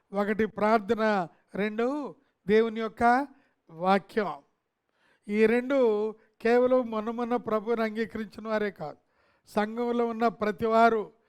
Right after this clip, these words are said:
దేవుని వాక్యం, ప్రార్థన వారు చదివి ధ్యానించి దాని మీద ఆనుకుని ఉంటే నువ్వు ఏమడిగినా ప్రభు ఇస్తానంటున్నారు.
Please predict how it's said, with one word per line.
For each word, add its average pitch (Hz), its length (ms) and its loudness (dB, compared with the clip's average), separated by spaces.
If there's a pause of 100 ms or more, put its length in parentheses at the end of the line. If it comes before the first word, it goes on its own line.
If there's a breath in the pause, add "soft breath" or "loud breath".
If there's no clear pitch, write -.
(320)
దేవుని 233 400 4
వాక్యం, 214 640 0 (380)
ప్రార్థన 208 800 2 (300 soft breath)
వారు 202 200 2
చదివి 214 720 -2 (320 soft breath)
ధ్యానించి 208 840 -2 (680 soft breath)
దాని 208 160 2
మీద 220 220 0
ఆనుకుని 208 520 0
ఉంటే 190 580 0 (1500)
నువ్వు 233 180 -2
ఏమడిగినా 254 840 2
ప్రభు 220 340 0
ఇస్తానంటున్నారు. 165 720 -6